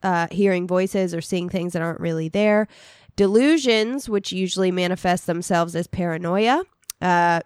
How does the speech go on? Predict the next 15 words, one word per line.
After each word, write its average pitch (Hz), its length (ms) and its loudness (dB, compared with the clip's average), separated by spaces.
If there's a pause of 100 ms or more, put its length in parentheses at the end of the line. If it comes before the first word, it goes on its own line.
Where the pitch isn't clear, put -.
(140)
believing 175 420 2
that 160 140 -6
people 170 320 -2
are 160 100 -2
against 160 440 -6
you. 247 260 4 (1120)
The 220 160 4
exact 214 680 2 (220)
cause 220 840 4
of 185 260 2
schizophrenia 175 720 -2
has 202 200 0
always 175 300 2
been 170 200 -4
studied. 190 560 2